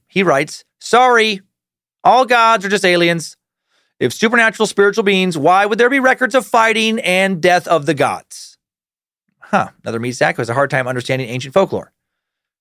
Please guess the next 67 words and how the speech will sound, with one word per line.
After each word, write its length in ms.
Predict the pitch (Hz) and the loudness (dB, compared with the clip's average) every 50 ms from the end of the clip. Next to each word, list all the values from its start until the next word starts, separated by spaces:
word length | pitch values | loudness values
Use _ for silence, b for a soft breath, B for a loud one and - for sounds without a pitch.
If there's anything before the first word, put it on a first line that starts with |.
| _ _ _ _ _ | _ _ _ _ _
Maybe 220 | _ - 101 104 110 | _ -14 -10 -8 -8
this, 160 | 107 - - | -8 -8 -8
maybe 160 | 117 113 117 | -8 -4 -2
this 80 | 131 135 | -2 -2
person 300 | - 131 120 - 127 120 | -2 -2 -4 -4 -4 -4
reads 180 | 123 127 120 | -4 -2 -2
about 140 | 117 123 104 | -2 -4 -4
the 40 | - | -2
Trojan 300 | - 139 139 131 110 120 | -2 0 0 0 -2 0
War 240 | 139 170 175 156 147 | 0 2 2 2 0
as 80 | 120 | 0
if 140 | 127 131 127 | -2 -4 -4
it 20 | 120 | -4
was 160 | 123 117 120 | -4 -2 -2
a 80 | 117 | -2
fucking 260 | 113 - 131 127 131 131 | 0 0 -2 -2 0 0
documentary. 520 | 139 135 131 143 160 160 135 98 87 - _ _ _ _ _ _ _ _ _ _ | 0 0 0 0 -2 -2 -2 -2 -6 -12 _ _ _ _ _ _ _ _ _ _
Why, 220 | - 147 180 185 | 0 2 2 4
why 140 | 185 233 247 | 4 4 4
do 60 | 247 | 4
the 60 | 240 226 | 2 2
gods 240 | 285 330 277 185 | 2 2 2 2
die? 240 | 143 170 160 - 98 | 0 0 -2 -2 -2
I 60 | - - | -2 0
mean, 160 | 208 214 208 | 0 2 0
it's 140 | 196 - 147 | 0 0 0
written 200 | 214 302 277 240 | 0 0 2 2
right 160 | 233 226 226 | 0 2 2
there, 200 | 311 311 285 277 | 2 2 2 2
the 60 | 269 | 2
gods 280 | 240 320 320 277 202 180 | 2 2 2 2 2 2
died. 220 | 214 190 170 151 | 2 2 2 0
So 60 | 175 | 0
they 100 | 196 196 | -2 -2
couldn't 160 | 175 - 233 247 | 0 0 -2 -2
have 60 | 233 | -2
been 100 | 220 208 | 0 0
gods. 340 | 269 285 277 269 214 - 180 | 2 2 2 0 -2 -6 -4
Gods 260 | - 196 220 214 - | -2 -2 -2 -2 -4
can't 220 | - - 214 208 | -2 -2 0 0
be 80 | 208 196 | 0 -2
gods 460 | 180 180 - - 247 302 277 180 156 | -4 -6 -4 0 0 0 0 0 -2
anymore, 240 | 135 123 113 110 101 | -4 -2 -4 -6 -6
I 60 | 104 | -6
guess. 260 | 113 113 98 - - | -6 -8 -6 -4 -4
I 40 | 139 | -4
don't 120 | 139 107 | -4 -6
know. 100 | - - _ _ b b b b b b b b | -8 -16 _ _ b b b b b b b b
Uh, 100 | b 151 165 | b 2 2
this 140 | 170 - 180 | 2 2 2
last 260 | 196 220 240 - - | 2 2 2 0 0
comment 200 | 202 190 185 165 | 0 0 0 0
has 120 | 143 131 | -2 -2
nothing 320 | 139 165 220 233 190 208 196 | 0 0 0 0 2 0 0
to 40 | |
do 80 | 180 170 | 2 2
with 120 | 143 123 | 2 2
Zeus, 400 | 113 127 104 - - - - _ _ _ _ _ _ _ _ _ _ _ - | 0 -2 -2 -4 -6 -20 -20 _ _ _ _ _ _ _ _ _ _ _ -4
but 80 | 131 | -2
it 40 | 131 | -2
was 100 | 127 113 | -2 0
left 240 | 151 185 214 208 - | 2 2 2 2 0
in 60 | 196 | -4
the 40 | 165 | -4
same 280 | - - 180 170 156 - | -2 0 0 0 0 0
comment 320 | 170 156 151 139 120 - | -2 -2 0 -2 -4 -4
section. 360 | - 117 98 - - 87 - | -4 -4 -4 -4 -8 -16 -18